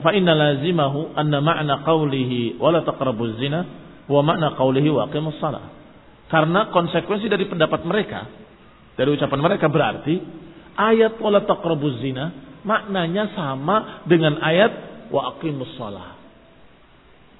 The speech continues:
La yaquluhu aqilun. Enggak akan ada orang yang berakal bilang begitu. Iya kan? "Wa la taqrabuz zina", jangan dekati zina, maknanya sama dengan "aqimus shalah",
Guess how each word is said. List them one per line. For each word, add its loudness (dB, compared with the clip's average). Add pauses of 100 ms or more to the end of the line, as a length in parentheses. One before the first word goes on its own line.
(180)
La 0
yaquluhu -2
aqilun. -6 (640)
Enggak -4
akan -6
ada -4
orang -2
yang -8
berakal -4
bilang -6
begitu. -8 (160)
Iya -8
kan? -18 (800)
"Wa -2
la 4
taqrabuz 0
zina", -4
jangan 0
dekati -2
zina, -4
maknanya -2
sama 0
dengan -2 (720)
"aqimus 0
shalah", -6